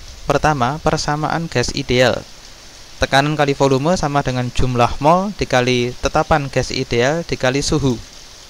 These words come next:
Lalu kita butuh rumusan energi dalam. Nilainya sama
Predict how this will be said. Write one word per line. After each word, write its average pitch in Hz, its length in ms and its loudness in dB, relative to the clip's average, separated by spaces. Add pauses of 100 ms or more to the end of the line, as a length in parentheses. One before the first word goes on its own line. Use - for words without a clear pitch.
(1300)
Lalu 123 480 2
kita 131 320 0
butuh 131 320 2
rumusan 139 720 0
energi 131 400 0
dalam. 123 400 2 (1400)
Nilainya 170 320 2
sama 175 240 0